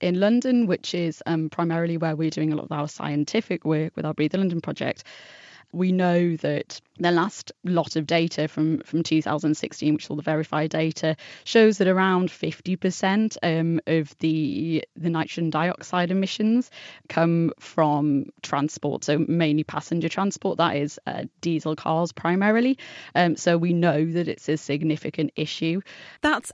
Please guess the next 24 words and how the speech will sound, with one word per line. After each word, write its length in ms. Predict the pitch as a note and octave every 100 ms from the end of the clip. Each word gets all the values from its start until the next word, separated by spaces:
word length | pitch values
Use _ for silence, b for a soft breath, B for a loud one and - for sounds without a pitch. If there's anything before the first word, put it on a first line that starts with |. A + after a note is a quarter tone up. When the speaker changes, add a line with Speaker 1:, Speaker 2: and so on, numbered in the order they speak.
| A#3
Speaker 2:
Annalisa 720 | A3+ A3+ G3+ F#3 - F#3 E3+
Allen 400 | - E3+ D3+ D3+ -
Norris 540 | F3+ F3 E3 C#3+ - -
from 160 | G3+
the 80 | G#3
Environmental 600 | G#3+ A#3+ C4+ B3+ B3 B3+
Defence 420 | G#3 G3+ D#3+ E3+
Fund, 380 | - E3 D3+ D#3 _ B B B
an 140 | A#3+
international 560 | D4 D#4+ D#4 D#4 - C#4+
charity 600 | - A3 A3 - A3 G3+
who 140 | A3
brings 240 | G3 F#3+ -
scientists, 640 | C4+ C4+ B3+ C4+ - -
economists 560 | F#3 A#3+ A#3+ A#3 - G3+
and 160 | F#3
lawyers 320 | G3+ G#3 G3+
together 480 | - G#3+ F#3 D#3+ D#3+ B B _
to 100 | G3
tackle 400 | - F#3 - E3+
environmental 760 | F3 F#3+ D#3 D3+ D3 D3 - -
issues. 580 | E3 - - - - - -
Speaker 1:
Trying 420 | - A#3+ A#3 A3+ -
to 640 | F#3+ F#3 F#3 F3+ E3+ D#3